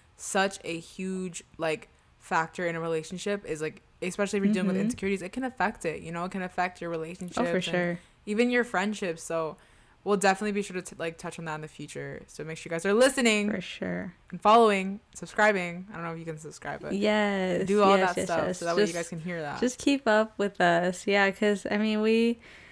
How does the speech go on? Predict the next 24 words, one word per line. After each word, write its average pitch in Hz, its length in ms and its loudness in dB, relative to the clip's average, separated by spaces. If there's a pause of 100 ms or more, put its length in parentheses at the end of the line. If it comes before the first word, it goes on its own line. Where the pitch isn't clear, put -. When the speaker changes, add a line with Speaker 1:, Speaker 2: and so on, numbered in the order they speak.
(360)
Speaker 2:
we 320 120 6
still 392 220 4
trying 392 160 6
to 285 80 10
figure 247 240 10
it 196 100 10
out, 214 240 8
but 233 120 6
I - 120 8
feel - 0 -
Speaker 1:
Exactly, 247 160 4
Speaker 2:
like 233 240 6
we 220 100 4
Speaker 1:
yeah. 220 60 0
Speaker 2:
can 240 140 10
all 202 160 10
figure 220 220 10
it 202 60 12
out 190 160 8
together. 170 460 4
Like, 185 160 2
if 202 160 0
you're 214 100 6
listening, 208 600 4